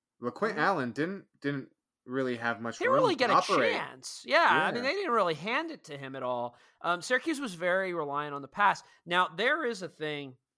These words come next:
Speaker 2: If, if you're too reliant on the pass, then you're gonna see defenses back up.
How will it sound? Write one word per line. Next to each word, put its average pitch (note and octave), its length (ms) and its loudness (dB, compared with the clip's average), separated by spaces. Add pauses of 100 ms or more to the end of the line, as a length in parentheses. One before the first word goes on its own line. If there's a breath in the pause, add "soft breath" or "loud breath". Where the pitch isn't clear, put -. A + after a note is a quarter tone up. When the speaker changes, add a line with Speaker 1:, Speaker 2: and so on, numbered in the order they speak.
(240)
Speaker 2:
If, D#3 180 -8
if E3 200 -10
you're D3+ 100 -6
too G#4 400 4
reliant E3 400 0
on C3+ 80 -12
the B2+ 60 -16
pass, B2 640 -10 (560)
then D#3 340 -4
you're D3 140 -4
gonna C#3+ 200 -6
see F3 400 -10
defenses C3+ 680 -10
back B2 440 -8
up. - 220 -8